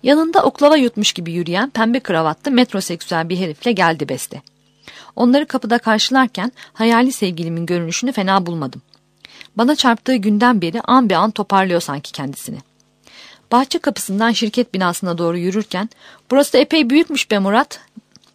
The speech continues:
dedi. Cümlesindeki "be" teklifsizleştiğimizi gösterdiğinden hoşuma gitti.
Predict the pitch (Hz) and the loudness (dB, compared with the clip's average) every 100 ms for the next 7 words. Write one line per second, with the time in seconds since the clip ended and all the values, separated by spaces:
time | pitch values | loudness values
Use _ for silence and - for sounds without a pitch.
0 | _ 139 131 - _ _ - - - - | _ -8 -8 -10 _ _ -20 -20 -20 -2
1 | 247 277 277 311 294 - 240 208 233 - | 2 2 0 -4 -6 -6 0 0 0 -8
2 | _ - 214 - - 208 202 214 - 226 | _ -4 -4 -4 -6 -4 -2 -2 0 0
3 | 240 208 180 - 165 156 170 208 320 214 | 0 0 -2 -2 -4 -2 -4 -2 -2 -2
4 | - 180 160 _ - | -2 -4 -6 _ -20